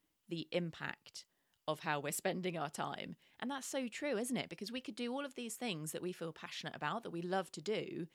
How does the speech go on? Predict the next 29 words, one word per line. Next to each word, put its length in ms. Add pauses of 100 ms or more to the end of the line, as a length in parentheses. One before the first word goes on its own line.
(320)
but 80
at 80
the 100
end 140
of 60
the 60
day, 280
if 100
they're 120
not 200
moving 380
the 60
needle, 400
if 120
they're 100
not 140
having 220
the 200
impact 580 (360)
that 120
we 120
want 300
and 160
moving 300
us 180 (260)
closer 840 (140)
to 140
our 140
goals, 560